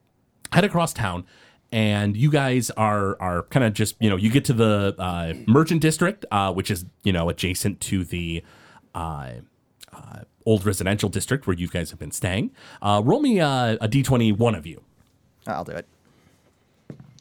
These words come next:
Speaker 2: That is a five.
Speaker 1: With a five, you guy-, or you guys, as you're walking through the merchant district to get to the river, you see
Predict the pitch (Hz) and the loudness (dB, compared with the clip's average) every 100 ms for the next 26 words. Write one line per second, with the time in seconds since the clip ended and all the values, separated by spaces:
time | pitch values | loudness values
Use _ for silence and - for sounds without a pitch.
0 | _ _ _ _ _ _ _ - 120 120 | _ _ _ _ _ _ _ -6 -4 -2
1 | 117 107 - 98 - - - - _ _ | -2 -2 -2 -4 -4 -12 -14 -16 _ _
2 | _ _ _ _ _ _ _ _ _ - | _ _ _ _ _ _ _ _ _ -20
3 | - - - 202 220 - 359 143 98 - | -20 -20 0 4 4 4 2 2 0 -4
4 | 147 127 220 254 208 190 185 180 143 135 | -2 2 4 4 2 0 0 0 2 2
5 | 135 165 220 208 175 147 147 139 123 131 | 4 4 4 2 2 0 4 4 4 2
6 | 147 131 131 113 107 107 131 135 - 151 | 2 2 4 6 4 4 2 2 2 0
7 | 127 110 113 104 90 92 147 220 - - | 2 0 0 0 0 0 0 -2 -8 -18
8 | - 120 160 170 160 - - 165 156 143 | -4 0 2 2 0 -2 0 2 4 4